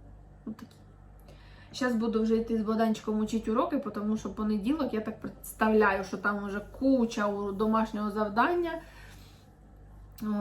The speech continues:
в третьому класі, звісно, у нас його дуже багато.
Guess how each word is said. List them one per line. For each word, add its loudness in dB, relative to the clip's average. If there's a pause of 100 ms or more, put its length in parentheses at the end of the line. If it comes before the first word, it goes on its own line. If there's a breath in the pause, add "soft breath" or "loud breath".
(260)
в -16
третьому 2
класі, 2
звісно, -2
у -4
нас -4
його -4
дуже 0
багато. 2